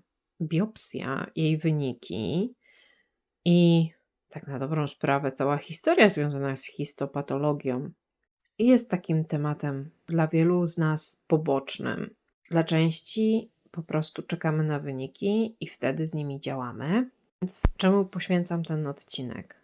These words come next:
Poświęcam ten odcinek mojej historii,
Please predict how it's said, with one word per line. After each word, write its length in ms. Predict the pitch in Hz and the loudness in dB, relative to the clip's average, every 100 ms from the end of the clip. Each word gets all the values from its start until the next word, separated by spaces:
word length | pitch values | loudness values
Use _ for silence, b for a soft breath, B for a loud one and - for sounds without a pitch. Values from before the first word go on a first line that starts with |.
| _ | _
Poświęcam 580 | - 175 190 196 220 208 | -2 2 2 2 2 2
ten 180 | 202 180 | 4 4
odcinek 760 | 175 - - 151 143 151 - _ _ _ _ _ _ _ _ _ | 2 -2 -4 -2 -2 -6 -10 _ _ _ _ _ _ _ _ _
mojej 280 | 175 170 165 | 4 6 6
historii, 680 | 165 156 147 139 143 214 | 2 -4 -2 -2 0 -2